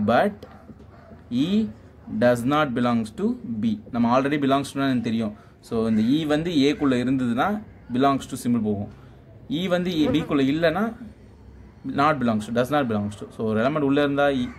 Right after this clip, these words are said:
belongs to, இல்லைன்னா does not belongs to. E வந்து A-க்குள்ள இருக்கு, but E வந்து B-க்குள்ள இல்ல, so சப்செட்டா இருக்க முடியாது. Is B is a subset of A? B வந்து A-க்கு சப்செட்டா? அப்பனா A இருக்கு, இங்க A இருக்கு, இங்க B இருக்கு, ஆனா இங்க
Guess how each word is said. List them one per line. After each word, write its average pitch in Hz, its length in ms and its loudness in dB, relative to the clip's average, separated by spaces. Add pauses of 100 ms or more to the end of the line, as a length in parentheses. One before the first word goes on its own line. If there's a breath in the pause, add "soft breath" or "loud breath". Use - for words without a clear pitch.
(120)
belongs 135 320 0
to, 190 80 -2 (180)
இல்லைன்னா 123 320 -4
does 104 160 0
not 110 120 2
belongs 104 200 0
to. - 40 -18 (380 loud breath)
E 139 40 4 (100)
வந்து 143 160 2 (100)
A-க்குள்ள 117 300 0
இருக்கு, 117 240 -2 (300)
but 175 160 2 (300)
E - 20 0 (100)
வந்து 135 260 -2
B-க்குள்ள 120 380 -2
இல்ல, 117 200 0
so 117 80 -8 (120)
சப்செட்டா 110 440 -2
இருக்க 110 300 -4
முடியாது. 101 480 0 (800 loud breath)
Is 208 160 4
B 220 160 4
is 214 80 6
a 202 80 4
subset 170 380 2
of 110 80 0 (240)
A? 139 100 0 (460)
B 143 100 2 (140)
வந்து 143 160 0 (100)
A-க்கு 127 220 -4
சப்செட்டா? 107 460 0 (160)
அப்பனா 107 280 -2 (720 loud breath)
A 185 140 0
இருக்கு, 196 280 0
இங்க 151 120 0 (100)
A 110 100 2
இருக்கு, 104 220 -6 (240)
இங்க 180 240 -2
B 208 100 2 (100)
இருக்கு, 151 320 0
ஆனா 143 200 0
இங்க 113 160 2